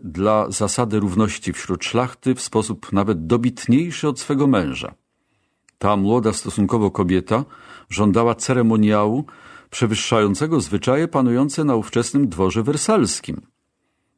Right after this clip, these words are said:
Jak pisze Antoni Chrząszczewski, wydała rozkaz, by przy jej wsiadaniu do powozu dworzanin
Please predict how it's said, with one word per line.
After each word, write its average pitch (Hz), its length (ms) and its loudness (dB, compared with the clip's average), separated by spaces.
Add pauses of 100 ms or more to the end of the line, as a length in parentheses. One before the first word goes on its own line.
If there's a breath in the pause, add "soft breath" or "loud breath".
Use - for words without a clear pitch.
(120)
Jak 95 240 0
pisze 113 260 -2
Antoni 101 380 2
Chrząszczewski, 101 960 -2 (540 loud breath)
wydała 104 360 2
rozkaz, 107 460 -2
by 87 200 0
przy - 320 -2
jej 123 220 4
wsiadaniu 117 640 0
do 87 120 -4
powozu 104 580 0 (600 soft breath)
dworzanin 120 760 2